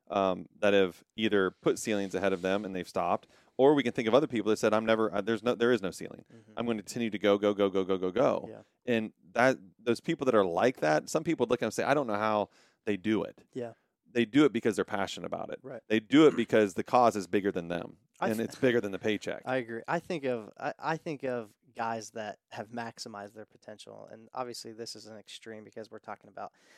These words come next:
Speaker 2: um, national football, um, but someone that has truly maximized their potential is Tom Brady.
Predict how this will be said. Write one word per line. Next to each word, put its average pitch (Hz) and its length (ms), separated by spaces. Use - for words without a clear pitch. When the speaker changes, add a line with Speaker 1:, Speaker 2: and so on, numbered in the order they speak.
Speaker 2:
um, 107 260
national 113 600
football, 107 480
um, 107 420
but 127 180
someone 190 400
that 110 160
has 113 200
truly 147 440
maximized 110 480
their 110 80
potential - 480
is - 80
Tom 78 260
Brady. - 180